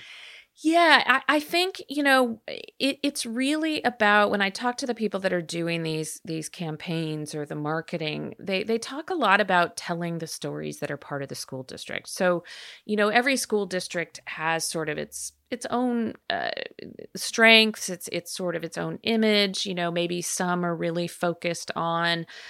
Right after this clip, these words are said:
technical education and they have programs that they really wanna promote. So what they do is they look to see what is,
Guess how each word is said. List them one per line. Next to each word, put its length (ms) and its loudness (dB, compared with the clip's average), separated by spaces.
technical 560 -4
education 800 -2
and 140 -6
they 80 -6
have 240 -8
programs 580 -2
that 120 -10
they 100 -6
really 260 -4
wanna 240 -4
promote. 480 -2
So 80 0
what 160 -2
they 120 2
do 460 2
is 220 0
they 160 2
look 340 -2
to 140 -8
see 480 -4
what 300 0
is, 340 2